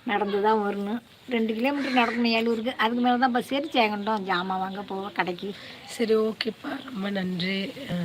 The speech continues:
Speaker 2: லைவை முடிச்சுக்கிறோம். ஓ, நீங்க திருநெல்வேலியாப்பா? சரிப்பா. திருநெல்வேலியில என் ஃப்ரெண்ட்ஸ் நிறைய பேர் படிச்சாங்க திருச்சியில. நான் திருச்சியில படிச்சேன் இன்ஜினியரிங்கு.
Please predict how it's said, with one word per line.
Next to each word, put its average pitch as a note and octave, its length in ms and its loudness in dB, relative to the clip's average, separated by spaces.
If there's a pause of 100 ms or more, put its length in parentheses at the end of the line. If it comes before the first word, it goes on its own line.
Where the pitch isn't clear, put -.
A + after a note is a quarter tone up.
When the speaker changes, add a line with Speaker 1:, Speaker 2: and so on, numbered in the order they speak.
(960)
Speaker 2:
லைவை G3+ 260 0
முடிச்சுக்கிறோம். G3 760 -2 (2500)
ஓ, A3+ 280 6
நீங்க A3 200 4
திருநெல்வேலியாப்பா? G3+ 920 2 (100)
சரிப்பா. F#3+ 340 -6
திருநெல்வேலியில G#3+ 540 0
என் F3+ 280 0
ஃப்ரெண்ட்ஸ் G3+ 320 -4
நிறைய G3 220 0
பேர் F#3+ 120 -6
படிச்சாங்க F#3 480 -4
திருச்சியில. F3 560 -6
நான் A3 160 -4
திருச்சியில A3+ 340 0 (100)
படிச்சேன் F3+ 240 -4
இன்ஜினியரிங்கு. F#3 720 -4